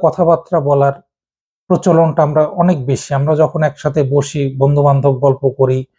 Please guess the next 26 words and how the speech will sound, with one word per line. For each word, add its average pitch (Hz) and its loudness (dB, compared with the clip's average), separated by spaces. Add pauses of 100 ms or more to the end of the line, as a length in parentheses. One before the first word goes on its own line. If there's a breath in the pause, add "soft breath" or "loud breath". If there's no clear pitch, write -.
(400)
তখন 190 2
এমন 240 2
কিছু 220 -4
কথাবার্তা 185 0
বলি 139 -2
যেই 147 -4
কথাবার্তাগুলা 156 -2 (400)
আমাদের 170 2
বলার 185 2
প্রয়োজন 147 0
নাই। 113 -18 (800)
এতে 196 2
আমরা 190 4
অনেকের 185 2
গীবত 160 0
করতেছি, 165 -4
অনেকের 156 0
সম্বন্ধে 156 -2
খারাপ 151 0
কথা 151 0
বলতেছি, 139 -2
অনেক 143 -2
সম্বন্ধে 143 -4
খারাপ 143 0 (100)
ধারণা 170 2
করতেছি। 139 -10